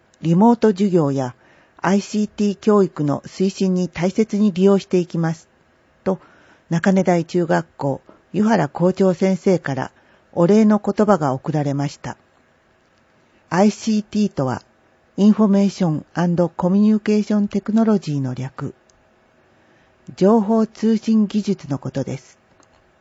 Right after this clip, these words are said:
六十五インチディスプレイを挟んで撮った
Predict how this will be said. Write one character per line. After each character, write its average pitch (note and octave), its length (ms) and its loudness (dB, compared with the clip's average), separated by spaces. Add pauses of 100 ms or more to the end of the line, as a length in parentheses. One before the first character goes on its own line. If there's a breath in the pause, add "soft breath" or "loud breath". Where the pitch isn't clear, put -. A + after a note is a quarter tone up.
(920)
六 F3 240 0
十 A#3+ 240 2
五 G3+ 180 4
イ G#3+ 120 4
ン A3+ 100 4
チ G#3+ 140 -2
デ G#3+ 100 0
ィ A#3+ 60 2
ス - 100 -20
プ F3+ 120 -6
レ D#3 140 0
イ C3+ 40 0
を C3 140 -4
挟 E3+ 300 -6
ん D#3 80 -2
で C3 100 -6
撮 D3+ 120 -6
っ C#3 40 -8
た - 280 -12